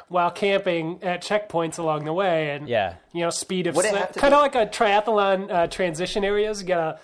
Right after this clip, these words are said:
Speaker 1: like,
Speaker 2: Yeah.
Speaker 1: set out
Speaker 2: And like
Speaker 1: your
Speaker 2: a
Speaker 1: camp and pack it back up. <laughs>
Speaker 2: Yeah, and like a rally,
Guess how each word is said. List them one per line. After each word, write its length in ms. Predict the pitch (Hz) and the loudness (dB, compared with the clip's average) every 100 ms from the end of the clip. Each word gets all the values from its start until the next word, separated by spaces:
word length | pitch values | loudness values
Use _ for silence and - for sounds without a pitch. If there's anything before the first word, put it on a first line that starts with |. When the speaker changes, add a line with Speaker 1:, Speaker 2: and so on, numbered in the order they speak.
| - | -18
Speaker 1:
like, 200 | - 175 | -4 0
Speaker 2:
Yeah. 100 | 170 | 2
Speaker 1:
set 240 | 120 - 208 | 2 4 4
out 80 | |
Speaker 2:
And 80 | 196 | 4
like 100 | 196 | 4
Speaker 1:
your 100 | 196 | 2
Speaker 2:
a 80 | 170 | 2
Speaker 1:
camp 360 | - 185 190 196 | 0 2 2 0
and 100 | 180 | 0
pack 240 | 202 185 | 0 0
it 60 | 196 | -2
back 200 | 175 175 | -2 0
up. 300 | 185 220 - - | 0 0 -6 -16
<laughs> 20 | 175 160 180 | -8 -8 0
Speaker 2:
Yeah, 200 | 233 165 | 4 4
and 80 | |
like 140 | 165 160 | 4 2
a 60 | |
rally, 440 | 147 156 185 147 | 2 2 2 -2